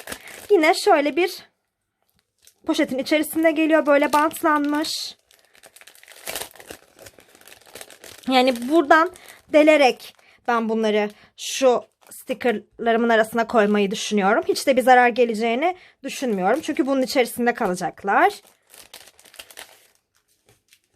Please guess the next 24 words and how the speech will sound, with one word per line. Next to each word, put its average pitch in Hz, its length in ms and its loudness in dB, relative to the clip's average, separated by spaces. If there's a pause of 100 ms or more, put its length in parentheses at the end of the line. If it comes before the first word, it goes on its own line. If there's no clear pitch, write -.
(880)
Paris'in 381 580 4
benim 381 300 0
ve 349 80 -2
eşim 370 520 -6 (320)
için - 300 -4
özel 294 380 2
bir 302 80 -4
önemi 294 380 -2
var. 277 180 2 (200)
Bu 294 160 -10
kiti - 220 -10
görünce 294 420 0
dayanamadım, 262 500 2
aldım 226 400 0
o 196 60 -2
yüzden. 196 580 -6 (420)
Şöyle, 226 400 -6
şimdilik 277 320 -12
şöyle 226 300 -6
kalsın. 240 560 -10
Size 247 160 -6
şöyle 240 380 -6
dizerek 208 320 -4
göstereyim. - 400 -12